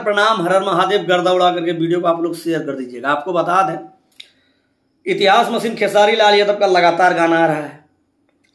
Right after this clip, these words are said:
और जो गाना आ रहा है, सब गाना trending में जा रहा है। जाके देख लीजिएगा, trending section खोलिएगा तो आपको पता चल जाएगा खेसारी लाल यादव का कितना गाना trending में ट्रेंड कर रहा है। ठीक है, तो आज खेसारी लाल यादव का एक बवाल गाना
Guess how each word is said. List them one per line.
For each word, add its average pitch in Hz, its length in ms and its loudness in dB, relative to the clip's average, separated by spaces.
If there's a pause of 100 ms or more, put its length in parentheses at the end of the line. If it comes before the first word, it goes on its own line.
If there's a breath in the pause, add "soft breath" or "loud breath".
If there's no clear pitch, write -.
और 160 120 -2
जो 190 260 2
गाना 240 200 0
आ 240 280 2
रहा 185 180 2
है, 123 320 -4
सब 214 420 -4
गाना 214 260 0
trending 185 520 -2
में 165 120 0
जा 139 80 -2
रहा - 160 -8
है। - 300 -20 (280)
जाके 156 260 -4
देख 170 160 -2
लीजिएगा, 156 300 -2
trending 151 420 -2
section 151 300 -8
खोलिएगा 170 460 -2
तो 160 100 -4
आपको 165 160 -6
पता 180 200 0
चल 170 180 -2
जाएगा 135 220 -2 (480 soft breath)
खेसारी 180 440 0
लाल 175 240 2
यादव 160 240 -4
का 165 80 -4
कितना 156 320 -4
गाना 147 240 -4 (300)
trending 143 380 -2
में 131 100 -8
ट्रेंड 120 220 -10
कर - 120 -18
रहा - 180 -20
है। - 240 -20 (540)
ठीक 190 140 -2
है, 175 80 0 (1000)
तो 226 60 2
आज 240 380 2
खेसारी 233 360 0
लाल 226 200 2
यादव 220 260 -2
का 226 80 -2
एक 180 140 -6
बवाल 190 280 4
गाना 170 220 -2